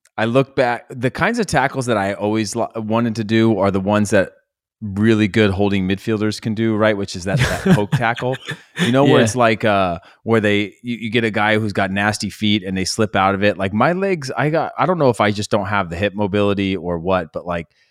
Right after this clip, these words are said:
Speaker 1: you know, where it's just, like, they cut back and they get a toe and poke it away and run around the other side and, and, and now
Speaker 2: Yeah.
Speaker 1: they've got you one back possession. I could never get those going. And every time I did, I would always go, like, knee to knee or shin to shin with somebody.
Speaker 2: <laughs>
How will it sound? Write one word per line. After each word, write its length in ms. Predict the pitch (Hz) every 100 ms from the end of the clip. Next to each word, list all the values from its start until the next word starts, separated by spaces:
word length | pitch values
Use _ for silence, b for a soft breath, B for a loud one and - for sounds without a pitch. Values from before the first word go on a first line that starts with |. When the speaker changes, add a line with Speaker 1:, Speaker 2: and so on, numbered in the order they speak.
| _ -
Speaker 1:
you 60 |
know, 140 | 117 135
where 100 | 123
it's 100 | -
just, 200 | 117 -
like, 180 | 98 90
they 160 | 110
cut 300 | - 117 82
back 260 | 104 107 110
and 80 | 98
they 60 |
get 120 | 95
a 40 | 90
toe 320 | - 98 101
and 100 | 92
poke 220 | 107 101
it 40 | 95
away 320 | 95 98 95
and 140 | 90
run 140 | 95 95
around 300 | 92 92 95
the 80 |
other 120 | 92 92
side 260 | 95 92
and, 220 | 90 90 87
and, 260 | 90 87 85
and 160 | 92 90
now 160 | 90
Speaker 2:
Yeah. 60 | 90
Speaker 1:
they've 120 | 87
got 240 | 95 92 95
you 140 | 92
one 180 | 98 95
back 220 | 92 -
possession. 340 | - 92 98 95
I 80 | 104
could 120 | 101
never 380 | 110 123 131 127
get 200 | 120 -
those 180 | 101 -
going. 240 | 101 98
And 80 | 110
every 120 | 151
time 200 | 156 139
I 80 | 101
did, 180 | 104 104
I 140 | 95
would 60 | 101
always 160 | 104
go, 100 | 107
like, 220 | 95 95 98
knee 200 | 104 104
to 60 |
knee 280 | 92 98 104
or 100 | 90
shin 260 | - - 98
to 80 | 92
shin 240 | - 95
with 100 | 95
somebody. 460 | 107 101 101 101
Speaker 2:
<laughs> 40 | 104